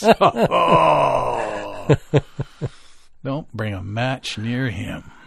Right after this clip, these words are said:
If I was able to stop in a town, I would pick out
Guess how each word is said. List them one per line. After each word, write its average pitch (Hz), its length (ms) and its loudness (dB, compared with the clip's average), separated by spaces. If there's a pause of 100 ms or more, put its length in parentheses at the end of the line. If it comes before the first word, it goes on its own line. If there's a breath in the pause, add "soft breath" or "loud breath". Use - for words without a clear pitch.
(160)
If 180 420 4
I 143 140 8
was 147 100 4
able 185 220 4
to 160 80 4
stop 151 380 6
in 147 100 12
a 123 80 4
town, 139 360 0
I 120 80 0
would 117 180 -2
pick 139 200 -2
out 123 220 0